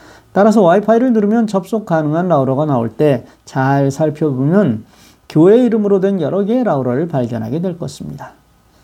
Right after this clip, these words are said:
패스워드요? 라우라마다 패스워드를 다르게 한 교회가 있을까요? 아마 같은 패스워드를 사용할 것입니다. 자, 이제 여러분의 교회에서 여러분은 가장 신호가 센 와이파이를 사용할 수 있을 것입니다.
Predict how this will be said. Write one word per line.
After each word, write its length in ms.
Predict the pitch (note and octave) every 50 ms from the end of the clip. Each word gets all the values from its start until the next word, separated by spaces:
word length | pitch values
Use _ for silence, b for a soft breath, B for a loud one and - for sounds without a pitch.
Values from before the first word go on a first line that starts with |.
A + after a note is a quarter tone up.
| _ _ _
패스워드요? 680 | - - D#3 D3+ - F3 D3 C3 B2 A#2+ G2 G#3+ B3 - - _ _ b b b b b _ -
라우라마다 720 | A#2+ A#2 B2+ C3+ C#3+ C#3+ D#3 D3+ C#3+ C#3+ C3+ B2 C3+ C3+
패스워드를 640 | - - F#3 F3 - - G3 G3 F3 F#3+ D#3 D3 D3
다르게 360 | - A2 A2+ B2+ C#3+ C3+ F3
한 160 | F3 F3+ F#3+
교회가 300 | E3+ E3+ E3 D#3+ B2+ B2
있을까요? 600 | B2 A#2+ - - C#3+ - C3+ B2 B2 C3 F#3 B3+ - - _ _ _ _ _ b b b b b b b b b b
아마 300 | - A#2+ B2 B2 B2 A#2+
같은 480 | - C3 C3 B2+ - - - D#3 D3+ D3
패스워드를 560 | - C3 C#3 D3 - D#3+ D3+ C#3+ D3+ F3+ F#3+
사용할 360 | - - D#3+ D3+ D3+ D3+ D#3+
것입니다. 540 | - E3+ C#3+ - - C#3 D#2+ - - - - _ b b b b b b b
자, 200 | - D#3+ D3+ C3+
이제 580 | C#3 E3 G3 F#3+ G3 E3 C#3+ D3+ G3 A#3+ A#3 -
여러분의 420 | D#3+ D3 D3 C#3+ C3+ C#3+ C#3+ C3+
교회에서 540 | B2 - C#3 B2+ B2 B2+ B2 B2 - G3+ G#3
여러분은 580 | E3+ C3+ B2 B2+ B2 C3+ C3+ D#3+ G3 A3 G#3+ G#3+
가장 500 | - - B2+ B2+ C#3+ D#3+ F3+ G3+ A3 A3+
신호가 540 | G#3+ - - E3 D3+ C3 B2 A2+ D3 F3 G#3
센 420 | G3+ - - C#3+ C#3+ E3+ F#3+ G3
와이파이를 680 | G#3+ - C3+ A#2 A2+ A2+ - - A#2+ - B2 C#3+ E3+ F3
사용할 380 | E3+ D#3+ C#3+ C#3 C#3 C3 B2+
수 140 | - - D3+
있을 200 | C#3 - - E3+
것입니다. 480 | - C#3+ C#3 - - D#3 C#3+ - -